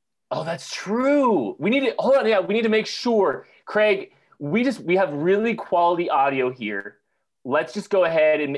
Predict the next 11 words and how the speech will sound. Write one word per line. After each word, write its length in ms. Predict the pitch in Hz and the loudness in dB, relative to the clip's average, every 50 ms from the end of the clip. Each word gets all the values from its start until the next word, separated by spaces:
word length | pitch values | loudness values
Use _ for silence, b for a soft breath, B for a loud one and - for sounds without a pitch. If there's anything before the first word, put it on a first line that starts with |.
| - - | -8 -8
just 160 | 139 156 - | -10 -6 -2
give 100 | - 185 | -2 -2
us 140 | 180 151 - | -2 -2 -4
thirty 260 | - 170 165 170 185 | -4 -2 -2 0 -2
seconds 320 | 180 - 185 175 - 180 - | -2 -2 -4 -4 -4 -4 -2
on 140 | 170 156 | -2 0
Austin 260 | 151 147 147 - - 175 | 0 0 -2 -2 -8 -8
Blythe, 360 | 151 156 143 117 107 123 135 _ _ _ _ _ _ _ _ - | -4 -2 -2 0 -2 -2 -6 _ _ _ _ _ _ _ _ -8
just 240 | 147 143 143 139 160 | -8 -8 -6 -4 -4
in 120 | 170 156 147 | -4 -4 -6
case, 640 | - - 156 143 143 147 147 - - - - - | -6 -2 0 0 0 0 -4 -8 -14 -20 -20 -20